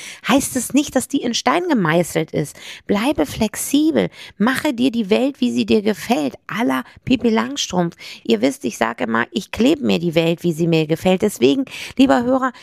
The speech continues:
nimm gerne die Pflaster zur Hand, denn es muss dir nicht schlecht gehen. Es ist so einfach und sei achtsam, sei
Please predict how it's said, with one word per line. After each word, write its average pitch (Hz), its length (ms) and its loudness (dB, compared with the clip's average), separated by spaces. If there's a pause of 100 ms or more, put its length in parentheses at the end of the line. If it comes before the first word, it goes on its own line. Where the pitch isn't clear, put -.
(160)
nimm 269 300 0
gerne 247 480 -2
die 220 120 -6
Pflaster 208 540 -4
zur 175 260 -4
Hand, 185 220 -2 (300)
denn 220 160 2
es - 140 -4
muss 247 280 2
dir 214 140 4
nicht 175 200 -2
schlecht - 400 -4
gehen. 170 240 0 (360)
Es - 280 -4
ist - 380 -8
so 240 220 2
einfach - 760 -4 (420)
und 185 720 0 (760)
sei 196 260 -4
achtsam, 151 800 -8 (280)
sei 202 280 -4